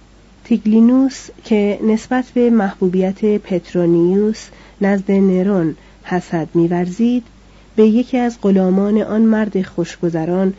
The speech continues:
رشوه داد تا به زیان ارباب خود گواهی دهد و نرون را ترغیب و اغوا کرد تا به مرگ پترونیوس فرمان دهد.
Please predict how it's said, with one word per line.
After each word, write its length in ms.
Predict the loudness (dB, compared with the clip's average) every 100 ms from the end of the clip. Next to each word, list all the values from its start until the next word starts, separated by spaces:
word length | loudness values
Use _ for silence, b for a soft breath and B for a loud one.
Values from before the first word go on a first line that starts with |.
| B B
رشوه 480 | -4 -4 -4 -2 0
داد 240 | 0 0 -2 -4
تا 380 | -2 0 -2 -4 b b -2
به 260 | 2 4 2
زیان 460 | 0 0 2 2
ارباب 500 | 0 -2 -2 -2 -2
خود 440 | -6 -4 -2 -2 -6 b b -4
گواهی 560 | 0 0 0 -4 -4
دهد 360 | -4 -6 -8 -8 -10 -20 b b 0
و 80 |
نرون 400 | 2 2 2 0
را 100 | -2
ترغیب 540 | -4 -6 -8 -4 -4 -4 -6
و 100 | -6
اغوا 360 | -6 -4 -4
کرد 320 | -4 -6 -8 -8
تا 280 | -8 -6 -6 -8 b b -2
به 260 | 0 2
مرگ 680 | 2 0 0 -2 -2 0 0
پترونیوس 1040 | -2 -8 -6 -4 -4 -2 0 0 -2 -8 -20 B B -18
فرمان 420 | -6 -4 -2 -4
دهد. 340 | -8 -8 -10